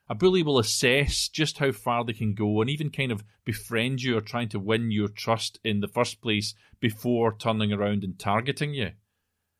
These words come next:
They may only turn on you, in fact, when they realise that their beliefs or passions or attitudes or religion or whatever are not the same as your own, and it may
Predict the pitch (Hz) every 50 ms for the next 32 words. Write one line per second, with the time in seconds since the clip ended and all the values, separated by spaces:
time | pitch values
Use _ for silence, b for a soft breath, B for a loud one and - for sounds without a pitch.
0 | _ _ _ _ - 135 143 160 175 165 - 160 160 165 151 147 123 110 - -
1 | 131 147 170 185 175 165 147 127 104 113 104 - - 120 117 110 - - 117 107
2 | 107 107 104 117 131 151 135 127 120 113 107 104 101 110 107 - 110 110 110 101
3 | 98 107 98 113 127 131 - - - - - - 110 104 - - - 110 117 113
4 | - - 123 107 98 95 95 87 - 95 104 120 120 - - - 120 110 104 95
5 | - b b b b b - 120 117 117 107 104 104 101 107 120 123 110 120 113
6 | 101 98 107 110 101 107 113 107 - - 127 127 123 113 110 101 95 B B B
7 | B - 123 117 117 117 113 110 113 110 113 110 - - 110 101 - - 107 104
8 | 101 101 92 90 101 101 101 110 131 135 131 123 113 113 120 127 - 135 151 165
9 | 175 175 165 151 156